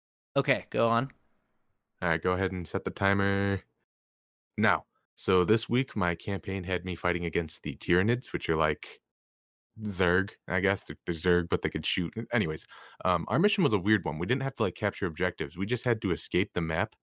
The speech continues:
Speaker 2: which we could only do on our opponent's side. And I think both of us were like, "W-, w-, what?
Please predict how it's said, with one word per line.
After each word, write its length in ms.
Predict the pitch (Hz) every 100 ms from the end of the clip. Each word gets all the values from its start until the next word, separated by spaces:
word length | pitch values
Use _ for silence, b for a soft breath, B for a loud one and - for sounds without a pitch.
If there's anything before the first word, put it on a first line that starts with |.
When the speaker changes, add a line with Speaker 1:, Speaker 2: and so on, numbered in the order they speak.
| _ _
Speaker 2:
which 140 | - -
we 80 | 85
could 120 | 85
only 220 | 98 98
do 140 | 101 98
on 100 | 95
our 80 | 80
opponent's 440 | - 90 82 -
side. 380 | - 76 - - _ _ _ _ _ _ _ _ -
And 180 | 90 85
I 60 | 90
think 200 | 190 170
both 180 | 143
of 80 | 135
us 220 | 135 -
were 260 | 117 104 95
like, 260 | 101 90 82 -
"W-, 240 | 76 76 _ -
w-, 280 | 104 82 -
what? 300 | 113 139 -